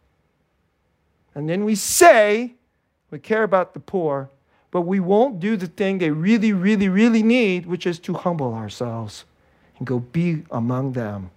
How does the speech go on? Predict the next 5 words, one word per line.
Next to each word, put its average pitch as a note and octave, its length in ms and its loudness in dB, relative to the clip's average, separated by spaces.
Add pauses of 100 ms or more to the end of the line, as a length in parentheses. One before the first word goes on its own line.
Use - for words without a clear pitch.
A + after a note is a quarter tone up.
(640)
But - 120 -8
the - 80 4
Bible B3+ 380 6
teaches G3 680 -4 (1300)
God F#3+ 640 4